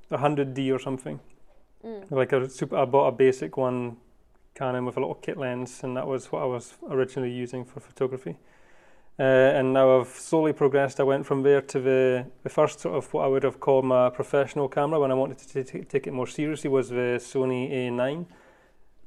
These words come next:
Speaker 1: And then from there I went on to the Sony A one, which is what I'm shooting with now.
Speaker 2: Awesome. A very nice camera, by the way. I've just been trying it
Speaker 1: <laughs>
Speaker 2: out for a couple of weeks, and wow, it's, that's a flippin' cool camera.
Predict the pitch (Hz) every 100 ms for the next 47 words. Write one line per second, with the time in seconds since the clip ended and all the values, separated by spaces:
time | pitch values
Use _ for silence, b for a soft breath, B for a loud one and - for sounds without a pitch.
0 | 277 139 127 123 123 120 123 127 123 123
1 | 123 131 127 - 123 123 123 117 - 127
2 | 123 127 139 123 123 151 151 - - -
3 | 127 - 147 - - 165 131 - 147 165
4 | - - - - - - - - - 339
5 | 427 - 190 196 202 - 220 220 220 214
6 | 202 202 190 196 - 185 175 180 185 175
7 | 175 175 202 190 175 185 _ _ - 202
8 | 196 170 202 190 123 185 208 190 - 196
9 | 202 190 214 254 - 180 175 - 165 -
10 | - - - - 175 175 180 165 - -
11 | - - - - - -